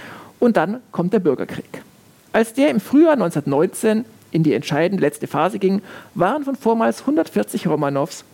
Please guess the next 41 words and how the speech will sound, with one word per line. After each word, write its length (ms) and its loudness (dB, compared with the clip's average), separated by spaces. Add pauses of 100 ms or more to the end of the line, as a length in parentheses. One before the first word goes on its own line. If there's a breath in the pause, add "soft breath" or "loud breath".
hundertneunzehn 840 -2
tot, 320 0 (1000 soft breath)
drei 280 0
im 100 -6
Exil 460 4 (340 loud breath)
und 140 -2
der 140 4
Rest 320 -4
saß 240 -2
auf 120 -8
der 160 -4
Halbinsel 440 -2
Krim 260 0
fest. 400 -12 (760 loud breath)
Mit 260 2 (120)
dabei 360 0
auch 180 -4
der 140 -4
von 120 -8
den 100 -6
Kommunistischen, 600 -4
also 140 -6
den 120 -6
Roten, 460 0 (220 loud breath)
zum 160 -2
Tode 260 0
verurteilte 760 -2 (420)
Ra-, 120 -6 (100)
äh, 380 2 (160)
Jusupow. 460 0 (1200 loud breath)
Die 100 0
Weißen, 420 0
die 80 -6
Konterrevolutionäre, 640 -2
hatten 140 -2
ihn 80 -2
auch 200 -2
gleich 200 0
zum 100 -4
Tode 240 0
verurteilt. 480 0